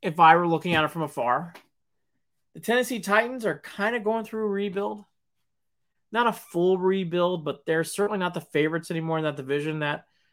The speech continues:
title now belongs to the Jacksonville Jaguars. But because the Texans and the Colts are both looking terrible, you know, Tennessee Titans is not a bad option because you can still win in that division and possibly go to the playoffs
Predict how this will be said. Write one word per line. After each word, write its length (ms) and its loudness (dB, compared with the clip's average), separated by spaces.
title 320 2
now 220 4
belongs 340 0
to 100 -6
the 140 -10
Jacksonville 480 -2
Jaguars. 580 0
But 200 4
because 340 4
the 80 0
Texans 800 0
and 140 0
the 60 2
Colts 460 -2
are 220 -6
both 240 -2
looking 240 -10
terrible, 560 0
you 80 -2
know, 160 6
Tennessee 340 0
Titans 380 0
is 80 -6
not 160 2
a 60 -4
bad 180 4
option 280 2
because 140 -6
you 80 -2
can 120 -4
still 280 -2
win 220 -2
in 60 -8
that 140 -6
division 540 -10
and 100 0
possibly 300 2
go 100 4
to 80 0
the 20 -6
playoffs 440 0